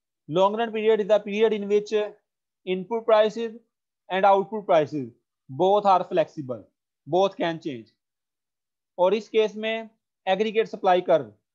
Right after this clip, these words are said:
is vertical slope। हम लॉन्ग रन में कहते हैं all the resources are fully utilized by the economy। लॉन्ग रन ऐसा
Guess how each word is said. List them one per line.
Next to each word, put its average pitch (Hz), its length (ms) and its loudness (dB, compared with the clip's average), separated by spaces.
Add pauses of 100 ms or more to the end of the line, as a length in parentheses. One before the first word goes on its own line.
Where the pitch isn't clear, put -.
(140)
is 175 280 -4
vertical 185 560 2
slope। 120 260 -6 (3000)
हम 202 160 -2
लॉन्ग 214 280 2
रन 233 100 -2
में 233 140 -10
कहते 208 280 0
हैं 226 120 -2 (160)
all 208 280 6
the 233 160 4
resources 208 540 -2
are 202 160 6 (100)
fully 233 220 -6
utilized 190 500 -2
by 175 140 2
the 175 160 0
economy। 143 440 -8 (1160)
लॉन्ग 190 280 2
रन 226 120 0
ऐसा 220 280 2